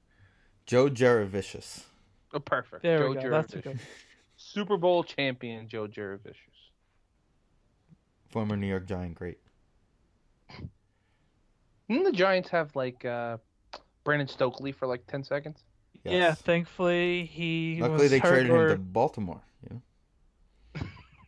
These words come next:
Speaker 1: <laughs>
Speaker 3: No, he torched us in Baltimore.
Speaker 2: I think he just, like, went away. Like, he had
Speaker 3: No,
Speaker 2: another
Speaker 3: yeah, like, in the Victor Cruz, like,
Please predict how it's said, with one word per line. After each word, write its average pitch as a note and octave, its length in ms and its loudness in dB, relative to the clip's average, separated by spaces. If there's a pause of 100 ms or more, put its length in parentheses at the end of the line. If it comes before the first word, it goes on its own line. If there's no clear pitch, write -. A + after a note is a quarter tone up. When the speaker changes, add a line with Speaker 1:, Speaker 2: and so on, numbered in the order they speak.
(800)
Speaker 1:
<laughs> - 420 -2
Speaker 3:
No, D3+ 140 0 (160)
he - 320 -6 (440)
torched - 440 2
us D3 260 -2
in C#3+ 120 -4
Baltimore. C3+ 600 -4 (120)
Speaker 2:
I C#3 60 -6
think A3 180 -4
he B3 180 0
just, D3 320 -4 (560)
like, B2+ 320 -2
went B2 180 0
away. G#2 440 -4
Like, G#2+ 220 -10
he A#2 300 -8
had C3+ 260 2
Speaker 3:
No, B2 80 0
Speaker 2:
another F3 220 6
Speaker 3:
yeah, E3+ 140 6
like, D3 260 0
in D#3+ 60 -4
the D#3 120 2
Victor D#3 280 -4
Cruz, C#3+ 500 -4 (160)
like, D3+ 200 0